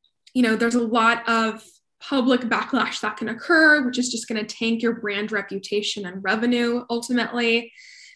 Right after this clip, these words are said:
And then also there's risk of, you know, regulatory implications. So if you're operating, you know, if you're not complying with environmental regulations, you know, you're gonna get hit with fines.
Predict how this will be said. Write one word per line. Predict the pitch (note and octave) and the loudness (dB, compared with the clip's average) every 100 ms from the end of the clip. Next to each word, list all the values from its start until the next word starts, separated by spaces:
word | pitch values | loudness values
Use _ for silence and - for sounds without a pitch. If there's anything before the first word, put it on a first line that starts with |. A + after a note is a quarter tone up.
| - | 2
And | C4+ | 6
then | C4+ | 8
also | D#4+ - D#4+ C4 | 6 4 4 4
there's | B3 B3 - | 4 2 0
risk | B3 B3 - - | -2 -2 -4 0
of, | A3 G#3+ - | 0 0 -4
you | A3 | -6
know, | G#3+ | -6
regulatory | G#3 C4 F4+ C#4 C4+ G3 F3+ | -4 0 2 0 -2 -6 -8
implications. | F3 - - - - - - - - | -10 -12 -10 -8 -10 -14 -14 -14 -10
So | - B3 A3+ | -2 0 0
if | B3 A#3 | 0 0
you're | C4+ | 2
operating, | B3 B3 B3 A#3+ A#3+ A3+ A3+ A3+ _ _ _ _ _ _ | 4 2 0 0 2 0 0 -6 _ _ _ _ _ _
you | B3+ G#3+ | -2 -2
know, | |
if | G#3 | 0
you're | A#3+ | 2
not | B3+ C4 | 2 2
complying | B3 - A3 A3 D4 B3 A3+ | -2 -2 0 0 2 0 0
with | G#3 - _ _ - | -4 -8 _ _ -4
environmental | A#3 A3 A3+ A#3 D4 | 0 2 2 2 0
regulations, | B3+ G3+ G3 F#3+ - A3+ A#3 B3 - - | -2 -4 -6 -6 -4 -2 -2 -4 -10 -10
you | A3 | -8
know, | |
you're | G#3 A#3 | -4 0
gonna | C#4+ B3+ | 2 2
get | B3 | 0
hit | - A#3 | -2 -6
with | A3+ - - | -6 -6 -2
fines. | A3 A3+ A3+ A3+ A3+ A3+ - | 2 2 2 0 -2 -6 -12